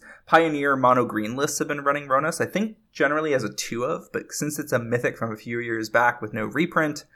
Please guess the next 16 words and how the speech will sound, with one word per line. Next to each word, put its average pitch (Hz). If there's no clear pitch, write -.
um, 110
it's 113
in 123
a -
pretty 135
decent 120
spot 113
if 113
it, 107
uh, 107
maintains 117
that 95
slot 98
in 113
the -
format. 64